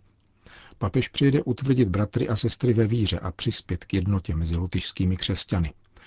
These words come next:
dodávají biskupové této převážně luteránské země, kde žijí také pravoslavní,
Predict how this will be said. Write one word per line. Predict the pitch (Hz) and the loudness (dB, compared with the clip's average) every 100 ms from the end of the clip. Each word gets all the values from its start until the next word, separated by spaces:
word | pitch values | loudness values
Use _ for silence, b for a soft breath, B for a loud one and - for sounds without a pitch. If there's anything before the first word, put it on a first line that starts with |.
| B B | B B
dodávají | 113 101 92 95 85 | -2 0 2 0 0
biskupové | 82 - 95 95 95 98 | -2 -4 -4 -2 0 0
této | 98 85 - 82 | 0 -4 -4 -6
převážně | - 95 90 87 90 90 | -4 -2 0 0 0 0
luteránské | 90 101 101 90 - 92 | 0 0 2 0 0 0
země, | 90 90 90 87 B B B B | 0 2 2 0 B B B B
kde | 120 117 | 2 2
žijí | 113 127 | 4 2
také | 113 101 113 107 | 0 0 0 2
pravoslavní, | 95 92 - 104 87 82 80 | 0 0 0 0 0 0 -2